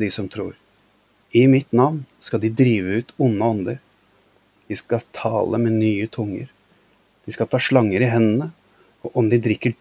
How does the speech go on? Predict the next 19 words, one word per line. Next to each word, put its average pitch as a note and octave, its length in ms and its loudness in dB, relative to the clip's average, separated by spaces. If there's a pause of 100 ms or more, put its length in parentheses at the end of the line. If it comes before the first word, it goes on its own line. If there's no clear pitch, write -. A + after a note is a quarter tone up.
dødelig A#2 420 4
gift, - 240 -8
skal G2+ 240 -8
det G#2 160 -12
ikke G2+ 220 -10
skade F#2+ 400 -2
dem. G2+ 160 -10 (1400)
De G#2 80 -8
skal B2 200 2
legge A#2+ 280 2
hendene G2+ 340 0
på A#2+ 140 2
de C3 100 2
syke, C3+ 520 -4 (300)
og F#2+ 240 -10
de G2 160 -4
skal A2+ 240 0
bli G2+ 360 -2
helbredet.» F#2+ 560 -2